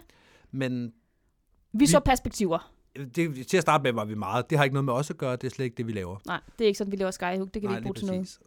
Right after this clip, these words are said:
Speaker 1: præcis. Så det er super fint med alle de her unge mennesker, der er på den her workshop, at de får nogle værktøjer stukket i hånden, men det, vi var,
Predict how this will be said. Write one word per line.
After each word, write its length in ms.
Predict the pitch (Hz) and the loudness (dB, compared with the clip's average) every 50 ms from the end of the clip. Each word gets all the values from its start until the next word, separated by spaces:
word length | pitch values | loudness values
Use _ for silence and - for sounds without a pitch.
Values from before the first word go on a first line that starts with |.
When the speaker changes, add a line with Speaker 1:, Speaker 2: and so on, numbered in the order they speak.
| _ - | _ -16
Speaker 1:
præcis. 100 | - - | -14 -10
Så 60 | - | -6
det 140 | 120 127 127 | -4 -4 -4
er 40 | 123 | -4
super 260 | - - 196 156 151 | -4 -6 -6 -6 -6
fint 280 | - - 143 135 120 117 | -6 -6 -6 -6 -6 -4
med 100 | 123 117 | -4 -4
alle 120 | 120 127 | -4 -4
de 80 | 131 131 | -4 -4
her 100 | 127 120 | -2 -2
unge 180 | 113 117 127 131 | -2 -2 -2 -2
mennesker, 340 | 123 120 123 - - 131 | -4 -4 -6 -8 -10 -10
der 100 | 113 110 | -8 -8
er 100 | 104 110 | -8 -8
på 100 | 117 - | -8 -8
den 140 | 120 113 110 | -8 -8 -8
her 60 | 117 | -8
workshop, 420 | 101 101 104 107 - - 135 107 101 | -6 -6 -6 -8 -6 -8 -10 -8 -10
at 140 | 101 _ - | -12 _ -12
de 80 | 110 | -14
får 340 | 104 - 120 110 104 101 98 | -12 -10 -10 -10 -8 -10 -10
nogle 200 | 101 101 98 98 | -12 -12 -12 -8
værktøjer 320 | 98 110 117 - - 120 104 | -6 -8 -8 -6 -8 -10 -10
stukket 240 | - - 92 90 95 | -10 -12 -12 -10 -8
i 20 | |
hånden, 220 | 113 120 117 123 | -6 -6 -6 -6
men 100 | 117 107 | -8 -8
det, 360 | 95 107 110 110 101 98 98 - | -8 -10 -10 -10 -10 -12 -8 -4
vi 80 | 127 | 2
var, 280 | 135 131 127 127 120 | 2 2 2 2 -4